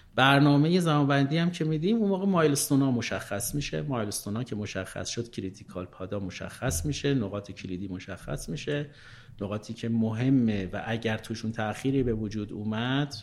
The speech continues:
فعالیتی که تأخیر وجود اومد، باعث می‌شه برنامهٔ زمانبندی خودت استادشی. برنامهٔ زمانبندی یه دفعه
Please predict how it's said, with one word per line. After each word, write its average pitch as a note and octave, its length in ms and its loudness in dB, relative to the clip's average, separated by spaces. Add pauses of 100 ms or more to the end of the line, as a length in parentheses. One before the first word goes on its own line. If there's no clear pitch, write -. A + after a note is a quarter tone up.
فعالیتی G2+ 500 -4
که A#2 100 -10
تأخیر G#2 300 -6
وجود G#2 180 -8
اومد، A#2+ 140 -4
باعث B2 200 -2
می‌شه C3+ 160 -8
برنامهٔ A2 420 -2
زمانبندی G#2 440 -6
خودت B2 240 -6
استادشی. - 580 -8
برنامهٔ A2 340 0
زمانبندی G#2+ 540 -2
یه C#3 120 -2
دفعه B2+ 440 0